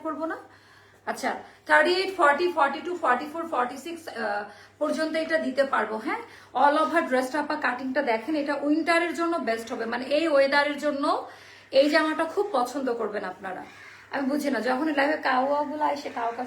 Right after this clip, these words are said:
শুরু করে। আর এটা গেল আমাদের স্লিভের পোর্শনটা, ফুল স্লিভের মধ্যে হবে। এখানে এরকম চিকন কর্ডিং পাইপিং করা, হাতা ভর্তি কাজ দেওয়া, সহ্য হয়?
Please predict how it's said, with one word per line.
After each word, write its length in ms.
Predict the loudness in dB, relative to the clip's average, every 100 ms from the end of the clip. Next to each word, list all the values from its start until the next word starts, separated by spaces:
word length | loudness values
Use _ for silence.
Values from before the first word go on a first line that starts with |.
| -10
শুরু 160 | -14 -14
করে। 140 | -16 -16 -20 -20 -20 -20 -20 -8
আর 120 | -8 0
এটা 240 | 2 4
গেল 220 | 6 4 4
আমাদের 320 | 2 0 -4
স্লিভের 400 | -2 -2 -2 -2
পোর্শনটা, 500 | -2 -4 -4 -4 -4
ফুল 280 | -2 -4 -2
স্লিভের 440 | -4 0 2 2
মধ্যে 260 | 0 -4 -4
হবে। 300 | -4 -6 -10 -16 -20 -8 -2
এখানে 240 | 4 8
এরকম 300 | 8 6 2
চিকন 400 | 0 0 2 4
কর্ডিং 380 | 8 8 8 4
পাইপিং 380 | 4 4 2 2
করা, 260 | 4 4
হাতা 400 | 4 0 4 4
ভর্তি 380 | 4 2 0 -2
কাজ 280 | 0 0 -2 -2
দেওয়া, 240 | -2 -4 -12 -20 -20 -20 -20 -12 -10 -10 -14 -20 -20 -20 -20 -20 -20 -20 -20 -20 _ _ -14 -8 -2
সহ্য 280 | -2 -2
হয়? 300 | -4 -4 -4